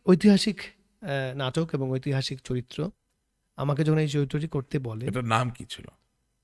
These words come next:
Speaker 1: ইনডেমনিটি। আমরা, আমরা জানি যে ইনডেমনিটি যে অধ্যাদেশ,
Speaker 2: হুম।
Speaker 1: যে আইনটি, যে কালো আইন, সেই আইনটির উপরে একটি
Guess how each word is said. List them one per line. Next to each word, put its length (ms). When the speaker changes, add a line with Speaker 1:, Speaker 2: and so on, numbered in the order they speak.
Speaker 1:
ইনডেমনিটি। 580
আমরা, 380
আমরা 180
জানি 180
যে 100
ইনডেমনিটি 480
যে 240
অধ্যাদেশ, 680
Speaker 2:
হুম। 100
Speaker 1:
যে 100
আইনটি, 460
যে 80
কালো 280
আইন, 240
সেই 360
আইনটির 420
উপরে 320
একটি 460